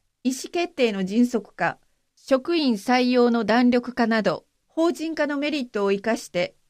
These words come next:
運営体制の改善を図り、県全体の医療水準に貢献する病院としての充実を目指します。また、職員のモチベーションの向上のため、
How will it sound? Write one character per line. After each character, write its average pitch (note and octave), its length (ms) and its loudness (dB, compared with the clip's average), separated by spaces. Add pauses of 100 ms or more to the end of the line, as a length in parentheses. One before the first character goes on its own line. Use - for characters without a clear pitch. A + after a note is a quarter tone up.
運 D4 200 -2
営 D#4 200 -2
体 D#4 240 0
制 A3+ 200 -2
の G3 120 -4
改 A#3+ 240 0
善 A#3 200 0
を A3+ 60 -2
図 G#3+ 260 -2
り、 F3 220 -6 (460)
県 D#4+ 260 0
全 B3+ 260 2
体 C4+ 200 0
の B3 100 2
医 A#3 60 0
療 C#4 240 -2
水 C#4 260 -4
準 G3+ 220 -6
に F3+ 80 -4
貢 B3+ 280 -2
献 C4 220 0
す C4 120 -8
る A#3+ 140 0
病 B3 220 4
院 B3 100 4
と A#3 140 0
し A#3+ 80 -10
て B3 120 0
の F#3+ 140 -4
充 A3+ 200 -6
実 A3+ 300 -6
を G#3+ 60 0
目 G3 100 -4
指 F#3+ 180 -4
し - 120 -14
ま F#3 140 -4
す。 - 180 -20 (840)
ま B3 140 -2
た、 C4 280 -4
職 D4+ 360 -4
員 D#4 140 0
の A3+ 100 0
モ A#3 140 -2
チ C4 140 -16
ベ D4+ 160 -2
ー D#4+ 40 -4
シ D#4 120 -6
ョ C#4+ 40 -4
ン C#4 60 -4
の C4+ 120 -6
向 C4+ 240 -2
上 C4 200 0
の B3 120 2
た A#3+ 140 -2
め、 A3+ 240 -2